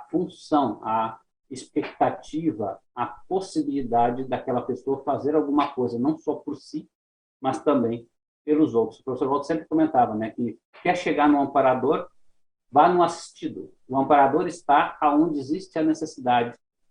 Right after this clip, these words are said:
de assistência, né? E aqui nós temos uma outra para a tecnologia, os móveis necessários para você poder, por exemplo, ter uma base projetiva, para sair do corpo com lucidez. Então, isso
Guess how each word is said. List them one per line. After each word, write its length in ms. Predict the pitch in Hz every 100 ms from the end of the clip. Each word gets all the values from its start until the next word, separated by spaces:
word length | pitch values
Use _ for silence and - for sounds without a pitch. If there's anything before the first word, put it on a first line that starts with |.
| _ _
de 200 | 110 120
assistência, 920 | 120 - 131 - - 95 82 - 104
né? 220 | 117 160 - _ _ _ _ _ -
E 60 | 196
aqui 220 | 196 208
nós 140 | 202
temos 180 | 208 208
uma 180 | 208 185
outra 380 | 220 - 104 - -
para 160 | 139
a 60 | 139
tecnologia, 760 | - - 160 156 123 160 151
os 160 | - 110
móveis 640 | 127 160 190 123 98 - -
necessários 640 | 117 - 120 - 131 -
para 100 | -
você 220 | 151 147 156
poder, 500 | 147 127 131 147 - _ _ _ _
por 220 | - 151 156
exemplo, 560 | 139 113 117 - 156
ter 120 | 156 151
uma 160 | 147
base 380 | 117 135 147 127
projetiva, 760 | - 143 135 131 - 175 123 - _ -
para 140 | 123
sair 260 | - 156 156
do 80 | 127
corpo 400 | - 160 - 143
com 240 | 143 143
lucidez. 760 | 131 - 127 110 113 104 - _ _ _ _
Então, 180 | - 180
isso 480 | 190 240 - 226